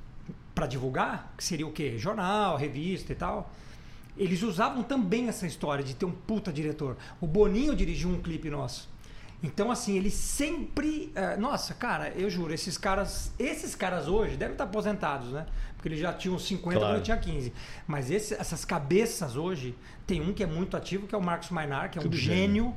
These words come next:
Speaker 2: Tudo gênio.
Speaker 1: Descobriu o R P M, descobriu o Dominó, Balão Mágico, Trem da Alegria. Tudo que vendia muito, esse cara que, que botava a mão. O cara Midas mesmo, né?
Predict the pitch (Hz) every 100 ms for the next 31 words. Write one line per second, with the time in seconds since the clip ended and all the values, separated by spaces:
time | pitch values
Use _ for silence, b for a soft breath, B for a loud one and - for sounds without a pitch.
0 | - 175 147 107 95 87 - - 165 180
1 | 156 127 147 160 180 151 160 139 - 165
2 | 139 151 156 143 151 139 135 143 135 147
3 | 139 113 131 147 147 135 123 151 151 B
4 | - 294 294 - 190 185 202 196 190 220
5 | 233 226 - 220 214 208 214 208 - -
6 | 208 208 202 233 196 151 170 214 208 160
7 | 135 123 120 120 147